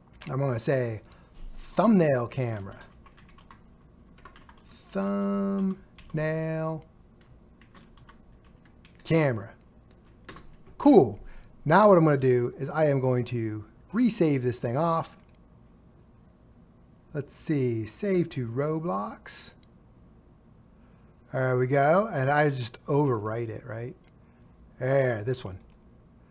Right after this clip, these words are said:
No bueno. Cool. Now we'll give it a few minutes, come back and see our image. All right, so I gave it about five minutes,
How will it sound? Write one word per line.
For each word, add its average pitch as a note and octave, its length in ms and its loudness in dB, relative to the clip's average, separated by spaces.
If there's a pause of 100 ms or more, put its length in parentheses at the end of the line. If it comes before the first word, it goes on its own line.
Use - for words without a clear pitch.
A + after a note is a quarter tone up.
(200)
No C3 460 -6
bueno. A#2 540 -6 (2500)
Cool. F3 440 4 (300)
Now C4+ 200 4
we'll F3+ 80 8
give E3+ 220 8
it D3 80 2
a C3 40 2
few F#3+ 260 2
minutes, G3+ 400 4
come D3 200 -2
back C#3+ 400 0
and B2+ 100 -10
see C3+ 200 -8
our G#2+ 140 -8
image. - 480 -6 (2500)
All A3+ 80 -2
right, F3+ 100 2
so A3+ 100 0
I A#3 60 2
gave F#3+ 200 10
it C#3+ 60 2
about C3+ 280 4
five E3+ 300 4
minutes, A3+ 460 4